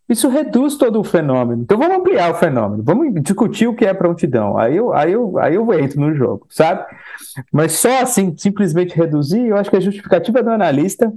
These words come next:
sei lá pra quê, sabe? Por, pelas frustrações dele. Mas aí voltando na história das, das, das possibilidades, né?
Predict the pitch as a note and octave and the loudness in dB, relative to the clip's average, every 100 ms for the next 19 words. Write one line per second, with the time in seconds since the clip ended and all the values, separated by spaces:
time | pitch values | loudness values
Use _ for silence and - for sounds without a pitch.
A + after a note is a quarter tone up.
0 | - _ _ - F#3 F3+ F3 G3+ - G#2+ | -12 _ _ 0 2 2 0 -2 -2 -4
1 | - _ _ _ - F3 E3 C3 A#2 - | -4 _ _ _ 0 2 2 0 0 2
2 | C3+ C3 C3+ C3+ D3 C3 D3+ D3+ B2 G#2+ | 0 0 -2 0 0 0 0 0 0 0
3 | G2+ - - - F#3 F#3 F3+ - _ - | -2 -10 -18 -2 0 2 -2 -8 _ -12
4 | - F3 G3+ B3 A#3+ A#3 A#3 A3 G3+ G3 | 0 2 2 2 2 2 2 0 2 2
5 | F#3 E3+ D3 D3 D3 C#3 - - D3 - | 2 2 0 0 0 0 -2 0 0 0
6 | D#3 D#3+ D3 C3 G#2+ G2 - D3 F#3 | -2 0 0 0 0 0 0 0 0